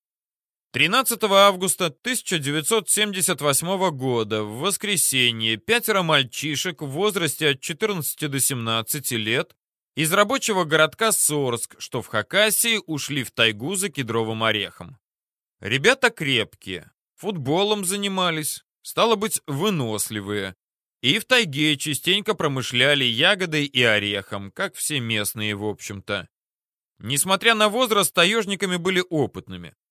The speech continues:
Большинство из них комсомольцы. Компания дружная и сплочённая, в совместных походах закалённая.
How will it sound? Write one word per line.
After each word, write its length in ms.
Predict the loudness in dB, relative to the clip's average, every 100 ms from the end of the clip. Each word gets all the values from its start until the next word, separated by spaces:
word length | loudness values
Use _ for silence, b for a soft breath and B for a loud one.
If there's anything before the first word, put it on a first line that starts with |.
| _ _ _
Большинство 640 | -2 -2 0 -2 -2 0 2
из 140 | 2
них 180 | -2 -2
комсомольцы. 880 | -2 0 0 0 -4 -8 -10 -14 -16 _ _ _ _ _ _ _
Компания 540 | 0 2 4 4 2
дружная 500 | 2 0 0 0 0
и 140 | 0 -2
сплочённая, 880 | 0 0 0 0 0 0 2 2 2
в 60 |
совместных 640 | 2 0 2 0 0 -2 0
походах 560 | 0 0 -2 0 -2
закалённая. 920 | -2 -2 2 2 2 -2 -4 -4 -4